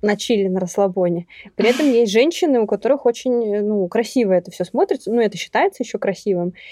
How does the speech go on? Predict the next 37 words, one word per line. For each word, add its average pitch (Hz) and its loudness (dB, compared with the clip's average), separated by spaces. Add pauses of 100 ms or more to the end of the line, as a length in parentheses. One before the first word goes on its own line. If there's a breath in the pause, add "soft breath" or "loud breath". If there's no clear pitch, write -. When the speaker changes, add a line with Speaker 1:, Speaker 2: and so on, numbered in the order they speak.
(120)
Speaker 1:
И 190 0
вот 202 -2
я 262 2
им 349 2
всегда 196 -2
завидовала. 175 -2 (380)
Потом, 254 0
ну, 214 -2
приняла 233 0
себя, 269 0
ладно, 208 0
завидовать 202 -2
перестала, 302 -2 (240 loud breath)
но 247 -2
сам 277 0
факт, - -4
вот, 180 -4
от 196 -4
чего 269 -4
это 320 -4
влияет 180 -2
вообще? 170 -10 (420)
На, 214 0
на 226 0
ш-, - -10
э, 220 -2
ш-, - -14
от - -2
чего 277 2
это 302 0
зависит, 247 2
скорее, 175 -2
от 190 -4
чего - -2
это 262 -2
зависит, 196 -4
вот? 175 -10